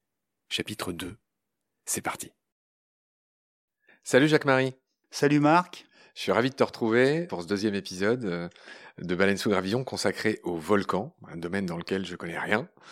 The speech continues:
Speaker 1: Ça tombe bien, euh, j'ai la chance d'avoir un des meilleurs spécialistes mondiaux, euh, de la question. On t'a présenté la dernière fois.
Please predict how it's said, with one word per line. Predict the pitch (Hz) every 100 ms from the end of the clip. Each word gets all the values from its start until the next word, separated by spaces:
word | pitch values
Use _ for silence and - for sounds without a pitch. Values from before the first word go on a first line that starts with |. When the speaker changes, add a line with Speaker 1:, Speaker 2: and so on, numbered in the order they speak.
| - - -
Speaker 1:
Ça | -
tombe | - 90 90
bien, | 113
euh, | 156 92 85 87
j'ai | 90 87 85
la | 87
chance | - 123 101
d'avoir | 92 92
un | 92
des | 92
meilleurs | 107 113
spécialistes | - 107 107 101 110 98
mondiaux, | 98 113 110 123 127 -
euh, | 85
de | 92
la | 90
question. | - 104 - 160 202 - - - -
On | 87
t'a | 104
présenté | - 110 113 120
la | 110
dernière | 110 117
fois. | - 143 180